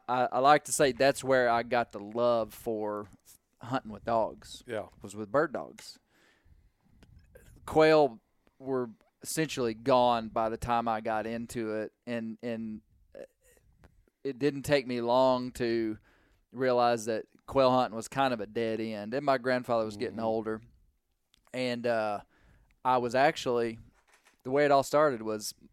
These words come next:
Speaker 1: we were, we were deer hunting, bow hunting for deer a lot. That's what my dad's main thing was.
Speaker 2: Right.
Speaker 1: He didn't really care about the dog stuff.
Speaker 2: Glee-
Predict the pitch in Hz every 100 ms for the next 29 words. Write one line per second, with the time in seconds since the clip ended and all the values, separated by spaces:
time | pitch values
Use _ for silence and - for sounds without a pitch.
0 | _ _ _ _ _ _ _ _ _ _
1 | _ _ _ 156 147 131 120 107 127 120
2 | 107 101 160 175 117 - 113 104 120 139
3 | 127 113 104 - 107 120 113 98 104 107
4 | 107 107 - - 110 110 113 131 131 -
5 | 107 104 113 104 113 120 110 135 131 110
6 | 110 110 123 113 107 - 104 113 123 120
7 | - 107 87 - _ _ - - 135 123
8 | -